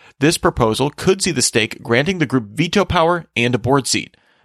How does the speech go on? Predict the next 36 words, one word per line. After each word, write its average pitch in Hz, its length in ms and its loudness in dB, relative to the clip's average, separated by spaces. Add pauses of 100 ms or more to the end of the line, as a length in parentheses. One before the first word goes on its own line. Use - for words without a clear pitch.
But 156 300 0
we 127 100 0
don't 175 340 0
know 156 140 4
how 139 160 0
big 117 180 -2
a 113 40 -4
stake 120 260 -4
the 120 60 -10
city 117 240 -2
is 110 180 -6
actually 107 380 -4 (100)
eyeing, 165 480 0
or - 260 0
if - 160 0
this - 140 -10
proposal 113 460 -2
has 147 280 -2
been 147 140 -2
approved 139 460 0 (220)
by 131 100 0
senior 160 400 0
government 87 340 -4
officials. - 540 -4 (1700)
OpenSignal 131 560 0
published 120 340 -2
a 117 60 0
report 120 440 0
on 101 160 -6
five 117 300 -2
G 139 220 0
experience 117 500 -2
in 113 60 -4
the 104 100 -4
U 107 140 2
S 143 160 2